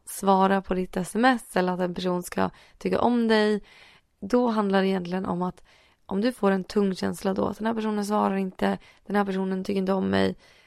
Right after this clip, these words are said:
då vet du att okej, nu har jag tunga känslor gällande det här. Jag har alltså motstånd kring det här, vilket kommer göra att jag manifesterar mer av de här känslorna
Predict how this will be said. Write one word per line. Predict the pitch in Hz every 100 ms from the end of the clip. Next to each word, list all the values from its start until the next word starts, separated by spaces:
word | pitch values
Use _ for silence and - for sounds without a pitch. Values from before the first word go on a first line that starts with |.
| _
då | -
vet | 226 214 190
du | 185
att | 196 _
okej, | - 214 196 196 - _ _ _
nu | 214 220
har | 190 190
jag | 190
tunga | - 196 190
känslor | 180 190 180 202
gällande | 196 190
det | 180
här. | 190 208 196
Jag | 208
har |
alltså | 190 185
motstånd | 190 208 185 - - 202 180
kring | 175 180
det | 190
här, | 190 - _ _ _
vilket | 226 208 202 -
kommer | 190
göra | 190 190
att | -
jag | 190
manifesterar | 185 170 - 185
mer | 175 208 262 185 190 220 - _ _ _
av | - 185 175
de | 175
här | 175
känslorna | 175 202 180 - 226 - -